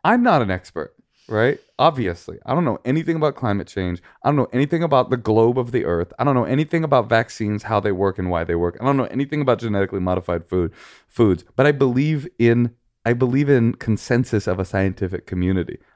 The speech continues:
I shouldn't be the expert. I'm not the source. I'm a stand-up comedian. I know a lot about that. You know what I'm saying? So it's like, it's this whole idea that, like, I somehow have gleaned more information than every expert ever that I find really disturbing.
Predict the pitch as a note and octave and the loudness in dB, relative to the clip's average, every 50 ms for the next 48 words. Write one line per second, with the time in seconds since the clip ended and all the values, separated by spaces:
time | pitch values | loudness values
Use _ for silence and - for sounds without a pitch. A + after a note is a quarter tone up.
0 | _ - D3 D3 - - - F3+ D#3 D#3 D#3 - - A2 G2 E2+ F2 E2 D#2 - | _ 0 0 0 0 0 0 0 0 -2 -4 -4 -2 -2 -2 0 -2 -2 -2 -6
1 | - - - F2+ F2 - - _ - C#3+ D#3+ D#3+ E3 F3 E3+ - C#3+ - - - | -10 -12 -12 -12 -12 -12 -8 _ -4 -2 0 2 2 0 0 -2 -6 -6 -2 -2
2 | G#2 E2 D#2+ - - _ _ _ - C3+ D3+ D#3 D3 - - F3 D#3 D3+ D#3 D3+ | -2 -2 -2 -6 -10 _ _ _ -6 -4 -4 -4 -4 -4 -2 0 0 2 2 0
3 | D3 - D3 D3 D#3 E3+ E3 D#3 G2+ E2 - _ _ - C3 C#3+ D3 C#3+ C#3 C3 | -2 -2 -2 -2 0 0 0 0 -2 -2 -4 _ _ -2 2 4 4 6 4 4
4 | A2+ F#2+ F2 F2+ G#2 A#2+ C3+ C#3 - - _ _ _ _ _ _ _ - B2+ D3+ | 2 0 -2 -2 0 0 0 0 -4 -8 _ _ _ _ _ _ _ -2 0 0
5 | D#3+ D#3+ D#3 - E3 D#3+ F3 E3+ - - _ _ _ - C3 C3+ - - C3 A#2+ | 0 0 0 0 0 0 0 -2 -4 -8 _ _ _ -2 -2 0 2 0 0 0
6 | - - C#3 - - D#3 - - - F3 F3+ F3+ D3 A#2+ A2+ - C#3+ D3 C#3+ B2 | -2 -6 -6 -4 -4 -6 -2 0 2 4 4 4 2 0 -2 -4 -2 0 0 0
7 | A#2 G2+ F#2 - - F#2+ F#2 F2 F2 - _ _ _ _ _ - B2 B2+ C3+ C#3 | 0 -2 -4 -2 -2 0 0 -2 -2 -6 _ _ _ _ _ -2 0 2 2 2
8 | C3+ C3 B2+ C3+ C#3 - _ - - - C3 A#2+ A#2+ A#2+ A2+ A2+ G#2+ G#2 G2+ G2 | 2 2 0 0 -4 -8 _ -14 -4 0 2 2 2 0 -2 -2 0 0 0 0
9 | G2 G2+ F#2+ G#2 G2 G2+ G2+ G#2 G#2+ A2 A2 A2 G2+ G2 G2 G2 G2 F#2+ F#2 F#2 | -2 -4 -6 -6 -6 -2 -2 0 2 2 2 0 0 0 2 2 2 2 2 0
10 | - - F#2+ F2+ F2+ F2+ - - F#2 F2 E2+ F2 E2 G#1 D#2+ F#2 F2 F#2 F2+ A#1 | -2 -2 -2 0 -2 -2 -2 -4 -4 -4 -2 -2 -2 0 0 0 2 0 0 0
11 | A1+ F2 F2 - - - - F2 E2 - - F2 F2 E2 E2 D#2+ D#2 D#2 - - | 0 -2 -4 -4 -10 -4 -2 -2 -2 0 2 0 0 2 2 0 -2 -2 -4 -12
12 | - - _ _ _ _ _ - - E2+ E2+ E2+ E2+ - - F2 E2+ D#2+ D#2+ E2 | -20 -20 _ _ _ _ _ -2 0 2 2 2 2 0 0 0 0 0 0 -2
13 | F2 F2+ F2+ G2 G#2+ A2+ B2+ C#3+ D3+ D#3 D#3 D3+ - D#3+ - - - F2+ E2 D2+ | -2 -2 -2 0 0 0 0 0 0 -2 -2 -4 -4 -6 -6 -4 -4 -4 -4 -4
14 | D2+ - - - - | -6 -10 -16 -18 -20